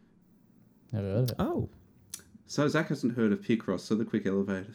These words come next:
Speaker 3: pitch, I suppose, is that it's kind of like a Sudoku type of puzzle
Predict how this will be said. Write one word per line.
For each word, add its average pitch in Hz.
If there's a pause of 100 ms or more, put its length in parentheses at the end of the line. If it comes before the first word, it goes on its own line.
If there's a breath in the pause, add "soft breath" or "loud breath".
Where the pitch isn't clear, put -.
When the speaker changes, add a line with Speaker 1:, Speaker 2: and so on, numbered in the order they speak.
Speaker 3:
pitch, -
I 104
suppose, 135
is 101
that 104
it's 101
kind 101
of 104
like 104
a -
Sudoku 196 (100)
type 180
of 175
puzzle 269